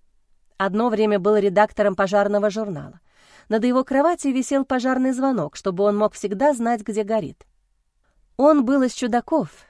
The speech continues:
писал только куриными перьями, любил разводить птиц и сооружал удивительные курятники,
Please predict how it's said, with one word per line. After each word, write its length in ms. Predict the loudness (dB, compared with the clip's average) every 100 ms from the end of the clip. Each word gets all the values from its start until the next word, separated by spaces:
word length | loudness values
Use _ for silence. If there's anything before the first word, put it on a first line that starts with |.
| _
писал 360 | -4 0 0 0
только 300 | -2 -2 -4
куриными 480 | -2 -2 -2 -2
перьями, 580 | -4 -4 -4 -6 -10 -14 _ _ _ -6
любил 400 | -2 0 0 0
разводить 560 | 0 -2 -2 -2 -6 -8
птиц 360 | -6 -6 -6 -8
и 100 | -6
сооружал 600 | 0 0 0 0 -2 -2
удивительные 680 | -4 -4 -4 -4 -4 -4
курятники, 720 | -4 -2 -2 -2 -6 -14 -16